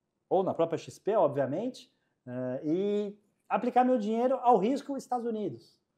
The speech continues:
Então, eh, isso tá em co-, em constante evolução, né? Tivemos aí nos últimos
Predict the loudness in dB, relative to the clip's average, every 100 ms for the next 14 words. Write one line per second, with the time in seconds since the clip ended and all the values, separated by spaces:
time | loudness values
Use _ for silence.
0 | _ _ _ -14 -12 -10 -6 -4 -4 -6
1 | -10 -14 -20 -16 -14 2 2 4 2 2
2 | 0 -2 -2 -2 -4 -4 -2 2 2 2
3 | 4 4 4 -2 -4 2 2 4 0 0
4 | -2 -6 -6 -4 -4 -4